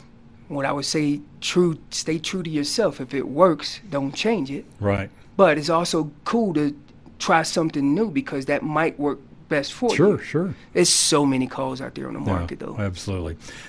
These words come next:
Speaker 2: Hey, in today's show, we're gonna say, sponsored by Phelps. All right, 'cause
Speaker 1: There you
Speaker 2: that's,
Speaker 1: go.
Speaker 2: yeah, yeah,
Speaker 1: There you
Speaker 2: uh,
Speaker 1: go.
Speaker 2: you're on the pro staff with them. Again, man, we,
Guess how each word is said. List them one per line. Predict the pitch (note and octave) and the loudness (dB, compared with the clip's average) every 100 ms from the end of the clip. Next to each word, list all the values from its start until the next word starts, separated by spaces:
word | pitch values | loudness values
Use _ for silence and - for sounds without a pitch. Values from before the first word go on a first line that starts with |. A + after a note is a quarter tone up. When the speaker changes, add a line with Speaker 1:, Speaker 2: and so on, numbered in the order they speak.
| - | 2
Speaker 2:
Hey, | C#3+ | 6
in | B2+ | 8
today's | B2+ F#3+ | 10 8
show, | C3+ C3+ A#2+ | 10 8 8
we're | A#2+ | 6
gonna | A2 G2 | 4 2
say, | - F2 E2+ F2+ - | 0 -2 -2 -6 -10
sponsored | - - G2 - F2+ | -8 -2 -2 -2 -4
by | E2 | -6
Phelps. | - - - - - | -6 -10 -10 -6 4
All | |
right, | B2 B2+ - | 6 6 4
'cause | - G2 | 0 6
Speaker 1:
There | A#2+ | 10
you | C#3 | 10
Speaker 2:
that's, | C#3 | 10
Speaker 1:
go. | C3+ | 12
Speaker 2:
yeah, | D3 | 12
yeah, | C3 C3 C#3+ C#3 - - | 12 12 10 8 -6 -2
Speaker 1:
There | - | 6
you | A2 | 8
Speaker 2:
uh, | A2 | 10
Speaker 1:
go. | B2+ | 10
Speaker 2:
you're | B2+ C3 | 12 12
on | B2+ | 10
the | |
pro | G#2+ C3+ C3 | 10 8 6
staff | - C3 B2 | 8 6 8
with | B2 G#2 | 6 8
them. | B2 A#2+ | 10 10
Again, | A2+ E2+ - | 8 2 -2
man, | A2 A2+ | -2 4
we, | B2 | 4